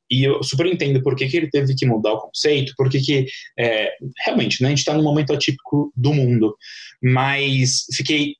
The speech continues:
muito animado, de novo, a capa é lindíssima, essa nova capa, e eu acho que ele vai trazer agora talvez uma mistura melhor do que ele tinha antes dessas baladas com essa coisa eletrônica. Eu acho que o,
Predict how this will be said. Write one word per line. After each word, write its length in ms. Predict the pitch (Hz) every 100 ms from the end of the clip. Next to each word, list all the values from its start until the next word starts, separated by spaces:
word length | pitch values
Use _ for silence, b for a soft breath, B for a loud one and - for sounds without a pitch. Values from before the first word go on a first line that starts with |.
| _
muito 280 | 147 151 185
animado, 640 | 185 170 131 127 131 143 -
de 120 | 131
novo, 300 | 143 139 127
a 120 | 127 127
capa 520 | 135 117 - 110 - - _ 117
é 240 | 113 -
lindíssima, 1040 | 127 139 165 175 127 131 147 - 170 180 190 -
essa 140 | 127 135
nova 240 | 123 120
capa, 420 | - 113 - 139 -
e 40 |
eu 80 | 131
acho 200 | 131 135
que 100 | 127
ele 100 | 139
vai 140 | 135
trazer 500 | 135 139 131 135 135 135 B B B
agora 400 | 135 135 139 143
talvez 280 | 147 143 139
uma 120 | 139
mistura 420 | 147 135 - 190
melhor 460 | 185 180 151 131 131 131
do 160 | 131 131
que 760 | - 139 131 120 120 113 110 - -
ele 180 | 131 131
tinha 280 | - 147 143
antes 220 | 135 151
dessas 280 | 135 123 123
baladas 480 | 117 120 139 143 139
com 100 | -
essa 240 | 135 - -
coisa 200 | 139 139
eletrônica. 440 | 143 117 98 107
Eu 60 | 113
acho 240 | 117 135
que 180 | 131 131
o, 180 | 127 120